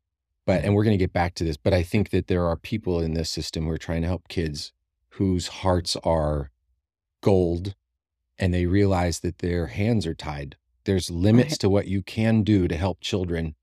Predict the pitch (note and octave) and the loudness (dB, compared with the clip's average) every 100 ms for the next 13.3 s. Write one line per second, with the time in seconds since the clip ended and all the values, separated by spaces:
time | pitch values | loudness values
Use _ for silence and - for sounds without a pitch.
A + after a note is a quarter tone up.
0 | _ G2+ F#2 F2 - G#2+ A2 A2 F#2+ A#2 | _ -2 0 0 2 4 4 4 2 2
1 | B2 C#3 C#3 D3 D#3+ D#3+ _ _ - C#3+ | 0 2 0 0 -4 -6 _ _ -8 -2
2 | A#2+ F#2+ F2+ E2+ G2 - F#2+ G2 F#2 F2+ | 2 2 2 0 -2 -2 -2 -2 -2 -4
3 | F2 - E2+ - D#2+ - D2+ - G#2 G2 | -6 -6 -8 -8 -8 -8 -10 0 0 2
4 | F#2 - F#2+ F2+ E2+ - F2+ - F#2 F#2 | 0 2 2 4 0 0 -4 0 2 2
5 | F2 D2+ D#2 D2+ C#2+ - - - G#2+ - | 2 0 0 0 -4 -8 -8 -2 -2 0
6 | F#2 F2+ E2 E2 E2 D#2 D#2 D#2 F2 F2 | -2 -2 -2 -2 -2 -2 -4 -2 -2 -2
7 | - E2+ - E2 D#2 D#2+ D2 D#2+ D#2 - | -2 -6 -4 -4 -2 -2 0 -2 -2 -4
8 | E2+ - D#2+ D#2 - _ _ _ _ _ | -6 -4 -2 -2 -4 _ _ _ _ _
9 | - G2+ - A2 A#2 E2+ D#2+ - E2+ _ | -2 -2 2 2 2 -2 -6 -10 -14 _
10 | _ - F2+ F2 B2+ G2+ G2 G2 E2 D#2+ | _ -6 -2 0 0 2 2 2 0 0
11 | F2 D#2+ D2+ D#2+ D#2+ D#2 C#2+ D2+ D2 - | 0 0 -4 -4 -2 -4 -6 -6 -8 -6
12 | D#2 D2 D#2+ D2+ D#2+ D2 - G2 G#2 - | -6 -4 -4 -4 -6 -4 -6 -4 -4 -4
13 | C#2+ C#2+ | -6 -6